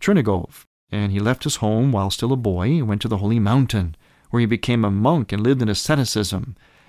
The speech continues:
at Esvegamano. In response to a vision, the abbot sent him to Russia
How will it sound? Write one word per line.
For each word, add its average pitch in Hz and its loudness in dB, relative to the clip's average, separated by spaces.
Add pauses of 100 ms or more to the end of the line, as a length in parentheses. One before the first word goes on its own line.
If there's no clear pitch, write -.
(140)
at 113 0
Esvegamano. 101 0 (300)
In - -4
response 131 2
to 185 0
a 175 4
vision, 110 2
the 127 -2 (100)
abbot 120 0
sent 110 -2
him 113 -2
to 117 -2
Russia 175 0